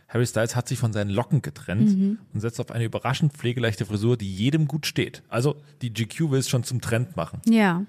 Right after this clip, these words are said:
Speaker 1: Meinst du, diese wirklich, das sind vielleicht drei Millimeter, die er
Speaker 2: Mhm.
Speaker 1: jetzt aktuell hat,
Speaker 2: Ja.
Speaker 1: Frisur.
Speaker 2: Ja.
Speaker 1: Ähm, die, die werden zum Trend. Wäre das auch was für mich?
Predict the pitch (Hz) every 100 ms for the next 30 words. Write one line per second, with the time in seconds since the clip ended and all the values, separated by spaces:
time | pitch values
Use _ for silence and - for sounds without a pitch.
0 | - - _ _ - - - - _ _
1 | - 120 143 135 127 - - - 113 110
2 | - 113 123 131 - _ _ - - -
3 | 113 135 127 110 - _ - 113 113 104
4 | 101 95 92 87 - 214 202 262 - -
5 | - - - - - 220 196 - - 208
6 | 190 190 - - - 220 98 - - 107
7 | 101 98 - 104 104 104 98 101 - _
8 | _ _ _ _ _ _ _ 110 104 117
9 | 117 120 113 - 104 151 - 107 113 117
10 | 113 - 107 113 -